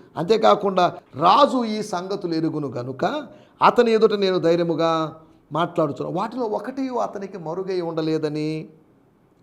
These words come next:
రూఢిగా నమ్ముచున్నాను." ఇది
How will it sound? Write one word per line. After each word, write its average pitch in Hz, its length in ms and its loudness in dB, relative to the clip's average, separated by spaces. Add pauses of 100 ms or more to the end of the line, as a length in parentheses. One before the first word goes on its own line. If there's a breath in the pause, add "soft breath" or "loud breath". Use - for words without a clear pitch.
(120)
రూఢిగా 160 500 6
నమ్ముచున్నాను." 139 840 -12 (420 soft breath)
ఇది 202 520 -4